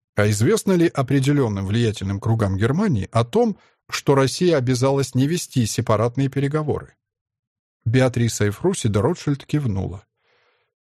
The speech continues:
Щепетильность в подобных вопросах вызывает уважение, но в нашем циничном мире, увы, самый честный не всегда является самым умным и самым дальновидным,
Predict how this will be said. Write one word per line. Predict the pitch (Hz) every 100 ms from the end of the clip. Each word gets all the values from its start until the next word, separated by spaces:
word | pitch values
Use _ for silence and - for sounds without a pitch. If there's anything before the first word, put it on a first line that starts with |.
| _ _ -
Щепетильность | - 160 165 160 196 135 98 - 107
в | 104
подобных | 117 113 98 107
вопросах | 117 123 190 170 98 -
вызывает | 117 139 170 165 131
уважение, | 135 123 107 92 - - _ _ -
но | 123 131
в | 120
нашем | 131 147 - 120
циничном | - 120 120 - 120 117
мире, | 185 131 - _ _ _ _ -
увы, | 147 147 202 226
самый | - 190 185
честный | - 175 202 - 170
не | 151
всегда | - 131 127
является | 190 131 120 120 - 113
самым | - 117 117 120 -
умным | 143 107 92 87 - _ _ -
и | 131
самым | 120 143 127 123
дальновидным, | 117 113 123 117 90 90 90